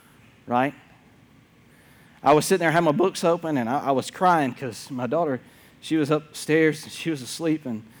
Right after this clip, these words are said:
these, I knew things were coming to an end, so I knew that I didn't have many weeks left to spend with her. I was like, "God, I just want to be with her, but I want to be obedient to you." And God, just as assuredly as he told me to go, he told me to stop.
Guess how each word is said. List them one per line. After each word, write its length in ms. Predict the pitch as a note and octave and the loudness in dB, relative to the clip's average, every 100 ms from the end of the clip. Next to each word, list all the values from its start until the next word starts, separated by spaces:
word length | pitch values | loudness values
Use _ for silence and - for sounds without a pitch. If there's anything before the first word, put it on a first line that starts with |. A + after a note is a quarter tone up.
| - _ _ | -20 _ _
these, 340 | D3 D3+ - - _ _ - | -4 -4 -6 -16 _ _ -6
I 100 | D#3 | 0
knew 140 | G3 | 2
things 200 | A3+ G#3 | 2 0
were 80 | C#3+ | -2
coming 280 | C3 F3 D#3 | -4 -4 -2
to 120 | D#3+ | -2
an 80 | C3+ | -2
end, 300 | D#3 C#3 B2 | 0 -2 -2
so 100 | D3 | -2
I 60 | C3+ | -2
knew 160 | F3+ | 0
that 60 | F3 | -2
I 60 | C#3 | -2
didn't 180 | D#3 | -4
have 260 | B2+ D#3 D3+ | -4 -2 0
many 220 | C#3 C#3+ | 0 0
weeks 320 | C3+ D#3+ - | 0 -2 -2
left 320 | C#3 B2 B2 - _ - _ | -4 -4 -4 -14 _ -20 _
to 60 | - | -18
spend 300 | - F#3+ F3 | -6 -2 0
with 100 | C3 | 0
her. 80 | B2 | -2
I 40 | |
was 180 | B2+ - | -6 -14
like, 100 | G#2 | -14
"God, 220 | A#2+ C3 | -8 -6
I 60 | B2+ | -6
just 220 | - - | -10 -10
want 120 | C#3 | -8
to 60 | A2+ | -4
be 100 | C#3 | -2
with 140 | C#3 | -2
her, 180 | C#3+ C#3 | -2 -2
but 100 | B2 | -2
I 60 | A2+ | -6
want 120 | A#2+ | -6
to 60 | |
be 120 | B2+ B2+ | -4 -4
obedient 340 | C3 C3+ A#2 | -4 -6 -8
to 140 | - B2+ | -8 -8
you." 100 | C3 - - - - | -10 -16 -20 -18 -6
And 200 | B2+ A#2+ | -4 0
God, 360 | C3+ G3 G3 | 4 4 4
just 200 | D#3 - | -2 -4
as 100 | C#3+ | -8
assuredly 480 | - G3 G3+ G#3 G3 | -4 0 0 0 -4
as 100 | D3+ | -4
he 120 | F3 | -6
told 260 | E3 F3+ F#3+ | -4 -2 -2
me 80 | F3 | -4
to 80 | |
go, 240 | C#3+ D3+ C3 | 0 2 2
he 120 | C3 | -2
told 240 | - D#3+ | -4 -4
me 60 | D#3 | -4
to 60 | B2 | -8
stop. 300 | - A2 | -10 -12